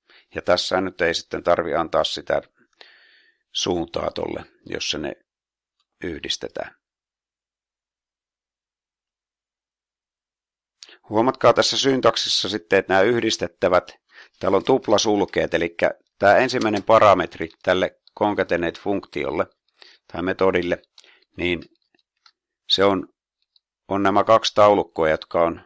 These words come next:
sulkeissa. Eli täällä on kahdet sulkeet, ja tämän jälkeen, niin tässä oli äsken tämä aksisparametri. No me ei sitä tarvita, koska tä-,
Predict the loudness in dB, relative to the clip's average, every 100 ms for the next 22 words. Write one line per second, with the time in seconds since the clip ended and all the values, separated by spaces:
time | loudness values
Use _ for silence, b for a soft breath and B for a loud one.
0 | _ -6 -4 -4 -2 -2 -2 -6 -10 _
1 | _ _ _ _ _ _ B B B B
2 | B -8 0 4 4 4 4 4 4 -2
3 | -2 -2 -2 -6 -6 2 4 4 4 4
4 | 2 0 0 0 0 0 0 -2 -2 -2
5 | 2 0 0 -2 2 4 2 -2 -6 -6
6 | -8 _ _ _ _ _ _ 0 4 4
7 | 4 0 -4 -8 -8 _ _ _ _ _
8 | _ -4 2 4 4 4 6 6 2 -2
9 | -4 -4 -2 -2